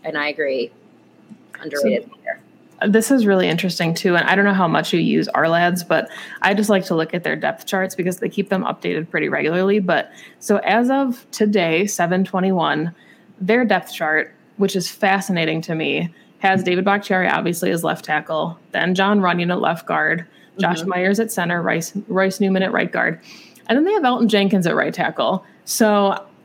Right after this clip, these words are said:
Speaker 2: I don't know who, you know, their, their selection would be there in his place because we are pretty positive Elton Jenkins isn't gonna be the starter there. But instead, they have Yosh Nijman as a backup left tackle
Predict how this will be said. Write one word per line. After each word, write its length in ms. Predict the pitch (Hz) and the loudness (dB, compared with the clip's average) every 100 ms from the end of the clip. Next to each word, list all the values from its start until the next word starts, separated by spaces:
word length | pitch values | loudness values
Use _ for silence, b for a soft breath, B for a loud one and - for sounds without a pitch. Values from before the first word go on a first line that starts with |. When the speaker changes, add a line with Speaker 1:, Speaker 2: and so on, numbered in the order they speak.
| - _ | -20 _
Speaker 2:
I 140 | 190 294 | 2 2
don't 100 | 302 | 2
know 140 | 233 | 2
who, 240 | 185 233 | 2 2
you 140 | 226 220 | 2 2
know, 120 | 214 | 2
their, 320 | 180 170 - | 2 2 0
their 160 | 190 180 | 0 -2
selection 560 | 175 190 175 - 208 | 0 0 0 0 0
would 140 | 190 185 | 0 0
be 100 | 180 | 0
there 240 | 175 170 | 2 0
in 200 | 180 170 | 0 -2
his 200 | 170 160 | -2 -4
place 500 | - - 160 226 302 | -8 -6 -2 0 -2
because 360 | - 208 190 175 | -4 -2 -2 -2
we 200 | 170 170 196 - _ | -4 -4 -8 -20 _
are 120 | - | -8
pretty 360 | 156 - 190 185 | -8 -6 -2 -2
positive 440 | 180 170 185 190 | -2 -2 0 0
Elton 200 | 175 165 | 0 -2
Jenkins 380 | 185 165 175 180 | -2 -4 -6 -6
isn't 180 | 175 175 | -6 -6
gonna 140 | 165 | -6
be 140 | 170 - | -6 -4
the 80 | 170 | -6
starter 340 | - 170 190 | -2 0 0
there. 160 | 220 226 | 2 2
But 260 | 202 - B B B B - | 2 0 B B B B 0
instead, 580 | 208 - 311 320 240 | 2 2 2 4 4
they 80 | 208 | 4
have 240 | 208 208 190 | 4 2 4
Yosh 320 | 180 180 - | 2 2 0
Nijman 400 | 196 180 214 220 | 2 2 4 2
as 80 | 196 | 2
a 60 | |
backup 400 | 185 180 180 170 | 2 0 -2 -2
left 260 | 175 175 - | 0 -2 -2
tackle 480 | 160 156 165 160 | -4 -4 -4 -6